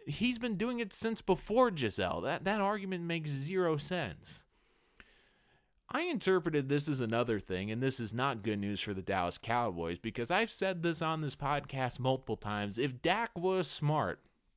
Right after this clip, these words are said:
he would say, "Look, Jerry, I want to get paid, but pay me a little bit less so we can afford to keep this team together." But what this said to me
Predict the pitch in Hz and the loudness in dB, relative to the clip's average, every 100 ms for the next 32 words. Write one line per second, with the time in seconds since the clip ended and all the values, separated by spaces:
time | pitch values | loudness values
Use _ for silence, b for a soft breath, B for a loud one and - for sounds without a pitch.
0 | _ _ _ - - 123 120 117 107 117 | _ _ _ -10 -2 -2 0 0 2 2
1 | 143 147 135 135 131 131 b b b b | 0 0 2 2 2 0 b b b b
2 | b b b 107 196 220 175 143 170 147 | b b b 0 2 2 0 2 4 4
3 | 104 95 - _ _ _ - - 110 - | 4 0 -4 _ _ _ -10 -6 -6 -2
4 | 151 165 160 123 104 113 123 165 156 143 | -2 -2 -2 -2 -2 0 2 4 2 2
5 | 131 - 110 113 98 - 107 104 104 104 | 0 0 2 4 4 0 -2 -4 -4 -6
6 | 92 - 113 104 - 110 98 101 - - | -6 0 0 0 -2 -4 -4 -4 -6 -6
7 | 95 87 85 90 82 82 76 - - 113 | -6 -6 -6 -4 -2 -2 -2 -2 -2 -4
8 | 95 185 202 - 180 190 170 147 147 139 | 0 0 0 -2 0 0 0 -4 -2 0
9 | 160 214 240 | 0 -2 -4